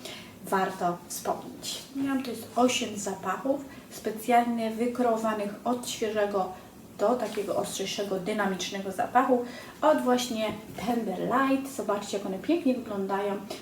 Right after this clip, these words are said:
od Tender Light po, em, przepiękny, y, mm, zapach, e, Infinite Sky. Y, zobaczcie na grę też kolorów, to te kolory odgrywają,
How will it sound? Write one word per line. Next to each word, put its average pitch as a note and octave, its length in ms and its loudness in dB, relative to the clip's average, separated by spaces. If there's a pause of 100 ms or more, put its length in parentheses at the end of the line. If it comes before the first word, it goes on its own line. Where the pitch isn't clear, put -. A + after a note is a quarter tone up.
(140)
od D4+ 160 2
Tender G#3+ 340 4
Light G#3 320 2 (320)
po, A#3+ 260 4 (260)
em, A3+ 220 4 (640)
przepiękny, A3+ 1080 0 (460)
y, G3 480 2 (760)
mm, G#3 300 -2
zapach, A3 580 2
e, - 160 0 (260)
Infinite A3 720 -2
Sky. C#4 680 0 (540)
Y, A3 160 0
zobaczcie C4 440 2
na A#3+ 140 4
grę A3+ 260 4
też - 260 -2
kolorów, C#4 500 4
to B3 120 -2
te A3+ 160 -2
kolory A3 420 2
odgrywają, G#3+ 680 -2